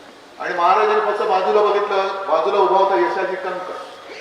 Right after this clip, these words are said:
एक ताटक शरीर यष्टीचा. महाराजांनी नुसतं बघितलं, यशाजीने तो इशारा बरोबर हेरला, यशाजी पुढे सरसावला आणि हत्तीला चवताळवलं गेलं.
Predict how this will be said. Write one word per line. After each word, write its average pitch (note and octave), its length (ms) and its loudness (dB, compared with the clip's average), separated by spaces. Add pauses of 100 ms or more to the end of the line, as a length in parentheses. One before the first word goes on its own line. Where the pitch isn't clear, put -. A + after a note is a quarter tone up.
(460)
एक E3+ 220 -6
ताटक G#3 380 2
शरीर F#3 280 2
यष्टीचा. G#3 400 -2 (1000)
महाराजांनी G#3+ 420 4
नुसतं - 260 2
बघितलं, G3 600 2 (260)
यशाजीने G#3 460 2
तो G#3 480 2 (180)
इशारा G#3 260 4
बरोबर G#3 360 4
हेरला, - 580 2
यशाजी F#3+ 280 -4
पुढे F#3 260 -2
सरसावला - 480 -4 (920)
आणि D#3 160 0
हत्तीला G#3 420 2
चवताळवलं A#3 680 4
गेलं. C3 180 0